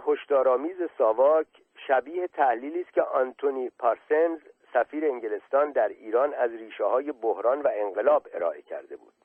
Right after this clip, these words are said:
در بحبوحه بحران، در یکی از دیدارهایش با شاه، به صراحتی تمام سعی کرد تحلیلش از اوضاع را با شاه در میان بگذارد. می‌گفت: "شاه برای پانزده سال مملکت را با انضباطی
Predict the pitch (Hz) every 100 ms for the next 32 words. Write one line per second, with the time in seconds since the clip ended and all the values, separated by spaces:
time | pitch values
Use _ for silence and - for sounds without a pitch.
0 | _ 120 120 131 113 123 117 147 143 113
1 | 101 135 160 160 _ _ _ - 113 139
2 | - 139 120 110 113 110 104 127 127 104
3 | - 95 - 135 139 143 - _ _ -
4 | - - 113 110 104 127 - 107 - 101
5 | 110 143 156 165 _ _ _ - 131 143
6 | - 151 - 123 104 127 139 113 - -
7 | 95 113 104 101 127 127 92 92 90 -
8 | 139 - 104 98 104 131 104 78 - -
9 | 50 _ _ _ _ - 104 147 165 -
10 | _ _ _ _ _ _ _ _ - 202
11 | 180 165 170 190 - 151 143 131 180 165
12 | 165 165 143 131 123 - 151 - 151 131
13 | 120 117 120 110 120 143 123 101